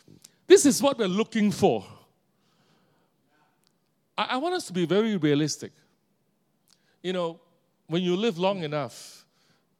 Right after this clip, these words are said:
you start to see some of your friends dying. <laughs> You, you see them obituary. Of course, recently I saw my friend, but he's much older, he's eighty-one years old, a very renowned architect in Singapore.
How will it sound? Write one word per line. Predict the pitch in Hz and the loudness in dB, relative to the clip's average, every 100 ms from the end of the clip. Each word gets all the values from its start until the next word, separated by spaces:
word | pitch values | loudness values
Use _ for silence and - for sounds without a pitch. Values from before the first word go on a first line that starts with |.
| _ | _
you | 151 | -12
start | - 214 | -6 -4
to | 156 | -4
see | - 175 | -4 -2
some | 160 175 | 0 0
of | 143 | 0
your | 131 | -2
friends | - 156 131 | -2 -4 -2
dying. | 120 120 117 95 92 180 - - _ - - 277 | -4 -2 -4 -8 -12 -12 -14 -20 _ -20 -16 -14
<laughs> | - 196 - _ _ 233 - 180 | -12 -12 -14 _ _ -16 -14 -10
You, | 151 160 151 | -2 2 4
you | 170 170 | 4 2
see | 208 208 | 4 6
them | 190 151 | 6 6
obituary. | 147 147 160 156 160 156 147 190 147 190 185 139 | 2 2 2 4 2 0 -2 -10 -12 -12 -12 -12
Of | 131 | -2
course, | 147 123 | -2 -2
recently | 120 143 151 151 | -2 -2 0 0
I | 127 | -2
saw | - 143 | 0 -2
my | 120 | -2
friend, | 117 143 131 120 113 113 | -4 -4 -6 -10 -16 -10
but | 127 | -8
he's | 123 120 | -8 -8
much | 139 - | -8 -6
older, | 123 120 | -6 -6
he's | 120 - | -8 -8
eighty-one | 131 123 127 127 | -4 -4 -4 -4
years | 117 120 | -6 -4
old, | 117 110 110 - - | -4 -4 -6 -12 -18
a | 117 | -8
very | 123 160 160 | -2 0 2
renowned | 123 117 139 139 147 | 0 0 -2 -4 -6
architect | 117 123 - 123 104 | -12 -10 -6 -6 -6
in | 101 | -8
Singapore. | - 113 107 110 104 | -8 -8 -8 -6 -6